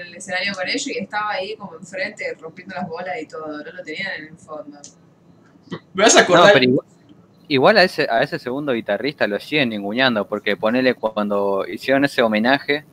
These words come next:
Speaker 3: a, a Kurt Cobain, que fue a cantar a Joan Jett y toda una banda de minas, que creo que
Speaker 1: Sí.
Speaker 3: también cantaba Lorde, eh, cuando aparece, ¿cómo ya este?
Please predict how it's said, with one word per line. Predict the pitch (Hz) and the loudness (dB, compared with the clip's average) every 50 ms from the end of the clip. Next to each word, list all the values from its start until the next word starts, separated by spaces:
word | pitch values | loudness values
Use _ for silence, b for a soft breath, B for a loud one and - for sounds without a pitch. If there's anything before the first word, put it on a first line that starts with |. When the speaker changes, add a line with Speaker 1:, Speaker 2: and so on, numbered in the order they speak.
| - - - - - - | -20 -20 -20 -20 -12 -6
Speaker 3:
a, | - 110 104 101 101 101 98 98 95 92 - _ - - - - - _ _ _ _ - _ _ - _ _ _ _ _ _ _ - - - | -2 -2 0 0 -2 -4 -4 -2 -4 -4 -6 _ -16 -20 -20 -20 -20 _ _ _ _ -20 _ _ -20 _ _ _ _ _ _ _ -16 -6 -2
a | 104 101 98 - | 0 0 0 0
Kurt | - 131 135 127 - | 2 4 4 4 4
Cobain, | 120 117 117 117 127 135 139 147 147 - - _ _ _ - - - - | 4 4 6 8 8 8 6 4 2 -2 -10 _ _ _ -20 -20 -16 -8
que | - 107 101 | -4 -4 -4
fue | - - 120 120 | 0 4 4 4
a | 120 | 6
cantar | - 117 104 104 98 - 120 120 120 113 107 104 101 98 | 6 4 2 2 2 4 4 6 6 6 6 6 4 2
a | - - | 2 2
Joan | - 120 110 104 | 2 2 2 2
Jett | - - 127 131 131 127 120 | 0 2 4 4 4 4 4
y | 110 107 | 0 -2
toda | - 113 117 117 | -4 -4 -6 -4
una | 113 107 | -2 -2
banda | 113 120 117 110 | -2 0 0 -2
de | 113 | 0
minas, | 120 127 127 131 139 143 _ _ _ - _ _ _ - | -2 -2 -2 -2 -4 -6 _ _ _ -20 _ _ _ -8
que | 107 | -2
creo | 113 123 123 | 0 0 0
que | 117 113 | 0 0
Speaker 1:
Sí. | - 98 92 90 - | -4 -6 -10 -6 0
Speaker 3:
también | 107 107 123 127 - | 0 2 2 2 2
cantaba | 117 110 104 117 113 110 | 2 2 4 6 6 6
Lorde, | 113 127 135 131 123 131 135 143 _ _ _ - - - - _ _ _ _ _ - - | 6 6 6 6 6 2 0 0 _ _ _ -20 -20 -20 -20 _ _ _ _ _ -12 -6
eh, | 123 120 113 110 110 110 107 107 107 107 104 104 101 101 98 101 - _ _ _ _ - - - _ _ _ _ _ - _ _ _ _ _ - - - - - _ - | -4 -2 -2 -2 -2 -2 -2 -2 -2 -2 -2 -2 -4 -6 -8 -12 -18 _ _ _ _ -20 -20 -20 _ _ _ _ _ -20 _ _ _ _ _ -20 -20 -20 -20 -18 _ 2
cuando | 123 117 120 117 117 110 | 4 4 6 8 8 8
aparece, | 107 110 - 113 120 147 151 - - 143 131 123 123 117 | 8 8 8 6 6 6 4 4 4 4 6 6 4 4
¿cómo | - 131 143 139 | 2 2 0 0
ya | - - 143 | 2 0 -2
este? | 143 - - 151 156 151 | -2 -2 -4 -6 -6 -6